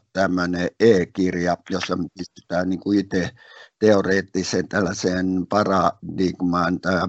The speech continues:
viitekehyksen, tota, pohjalta käsittelemään tätä, mm, ö, valmennusta, siis, ö, hyvin pitkälti niinku aivokuoren toiminnallisten, tota, alueiden, ö,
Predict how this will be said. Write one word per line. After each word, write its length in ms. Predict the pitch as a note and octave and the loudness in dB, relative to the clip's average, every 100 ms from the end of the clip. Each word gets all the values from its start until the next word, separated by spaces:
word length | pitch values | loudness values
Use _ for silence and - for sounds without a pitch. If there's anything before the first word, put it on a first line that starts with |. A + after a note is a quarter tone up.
| - | 0
viitekehyksen, 960 | G#2+ F2 F2+ - F#2 F2 E2 - F2 E2+ | 2 2 0 -2 -2 -2 -6 -4 -4 -2
tota, 520 | G#2 F#2 F2 F#2 G2 - | -4 -2 2 2 2 2
pohjalta 580 | A2 A2 F#2 E2 G2 | 4 6 4 0 -4
käsittelemään 1080 | F2+ A#2 A#2 G#2 - F2+ F2 F2 F2+ F2+ E2 - | -4 -2 0 0 -2 -4 -2 -2 -2 -2 -2 -4
tätä, 560 | E2+ - F2+ E2+ E2 | -8 -4 0 2 2
mm, 380 | E2+ F#2+ E2 F2 - - - - - | -2 -4 -6 -6 -10 -14 -18 -18 -2
ö, 260 | G2+ F#2 F2+ | 2 4 4
valmennusta, 960 | A#2 B2 F#2 G2 F2+ F#2 - - F#2 F2+ - _ _ | 8 6 6 0 -2 -4 -8 -4 -2 -2 -4 _ _
siis, 280 | - G2+ F2 - | -4 -2 -2 -6
ö, 540 | - A#2 G#2+ G#2+ G2+ G#2 | -2 4 6 6 6 4
hyvin 320 | B2 A2 F#2+ | 2 0 0
pitkälti 560 | B2 A#2 - F#2 G2+ | -2 -2 -4 -4 -2
niinku 520 | F2+ G2+ G2 F#2+ G2+ - | -2 -2 -2 -2 0 4
aivokuoren 880 | B2 A#2 G2+ G2+ G#2+ G2+ F#2 G2 F#2+ F#2+ F#2 F#2 - | 4 4 2 -4 -6 -6 -6 -8 -6 -6 -6 -8 -6
toiminnallisten, 1080 | A#2 A2+ G2+ E2 F#2+ F#2+ F#2+ - - F2+ F2 | -2 -2 -2 -4 -4 -4 -6 -6 -4 -4 -4
tota, 520 | G2 F2+ - F#2 F#2 - | -4 -4 0 2 2 4
alueiden, 960 | A2 A2+ G2 F2+ F2 F2 F#2 F2 | 4 4 2 -2 -4 -4 -6 -6
ö, 40 | F2 | -8